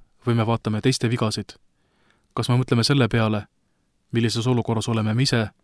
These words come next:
või meile meeldib mõelda sellest, et teised on meist halvemad, või me kadestame neid, kes meie arvates on paremad? Ja tänasel pühapäevasel päeval siis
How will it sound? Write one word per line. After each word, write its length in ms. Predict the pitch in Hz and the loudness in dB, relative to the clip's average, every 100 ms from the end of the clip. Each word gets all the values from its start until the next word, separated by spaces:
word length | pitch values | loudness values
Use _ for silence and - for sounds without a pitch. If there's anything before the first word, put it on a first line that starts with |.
| _ _ _ _ _ - | _ _ _ _ _ 0
või 80 | |
meile 220 | 117 117 110 | 2 4 4
meeldib 300 | 110 107 110 | 2 0 0
mõelda 260 | 110 107 | 0 -2
sellest, 300 | 123 120 - | -2 -4 -4
et 60 | 104 | -4
teised 240 | 120 127 | -2 0
on 80 | 117 | 0
meist 180 | 117 - | -2 -2
halvemad, 480 | 127 123 110 104 - _ _ _ _ _ _ _ _ - | -2 0 -2 -4 -10 _ _ _ _ _ _ _ _ -2
või 100 | 110 | -2
me 100 | 107 | 0
kadestame 440 | 120 110 - 110 | 0 0 -2 -2
neid, 140 | 120 - | -2 -4
kes 140 | - | -4
meie 120 | 107 | -4
arvates 260 | 107 98 - | -4 -6 -8
on 100 | 98 | -6
paremad? 480 | 120 117 101 95 - _ _ _ _ _ _ _ _ _ _ _ _ _ _ _ _ _ _ _ _ _ _ _ _ _ _ _ _ _ _ _ _ _ _ _ _ _ - | -2 -2 -2 -6 -12 _ _ _ _ _ _ _ _ _ _ _ _ _ _ _ _ _ _ _ _ _ _ _ _ _ _ _ _ _ _ _ _ _ _ _ _ _ 0
Ja 60 | |
tänasel 300 | 131 156 127 | 4 4 4
pühapäevasel 500 | 123 147 - 110 117 | 4 4 4 2 2
päeval 280 | 107 127 110 | 2 2 2
siis 280 | 101 104 | 0 -4